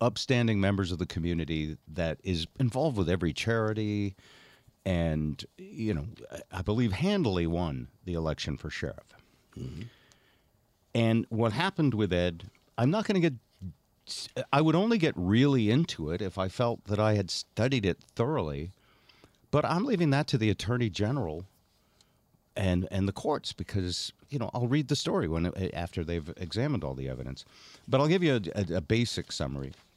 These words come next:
Speaker 1: It was late at night, like two in the morning, and Ed was driving around near his home. He was not on duty, and he sees what looks like someone casing joints going up to their porches. He thinks it's a porch pirate. He follows the guy for a while,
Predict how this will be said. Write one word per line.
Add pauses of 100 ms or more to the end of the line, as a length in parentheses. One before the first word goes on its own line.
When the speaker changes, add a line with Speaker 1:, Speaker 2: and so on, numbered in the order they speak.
(1120)
Speaker 1:
It
was
late
at
night,
like
two
in
the
morning,
and
Ed
was
driving
around
near
his
home.
He
was
not
on
duty, (800)
and
he
sees (140)
what
looks
like
someone
casing
joints
going
up
to
their
porches. (420)
He
thinks
it's
a
porch
pirate. (1120)
He
follows
the
guy
for
a
while,